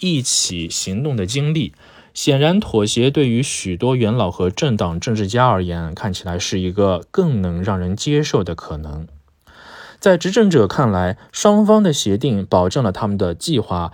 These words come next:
能获得更多立法上的支持，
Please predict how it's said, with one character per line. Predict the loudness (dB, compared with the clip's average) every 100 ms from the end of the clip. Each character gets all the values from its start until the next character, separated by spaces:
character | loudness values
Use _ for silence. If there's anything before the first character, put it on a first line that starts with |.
| -6
能 | -2 -2
获 | 0 -2
得 | 0 -4
更 | 0 -2 0
多 | 0
立 | 0 -4
法 | -6 -6
上 | -4
的 | -4 -4
支 | -6
持， | -6 -6 -6 -8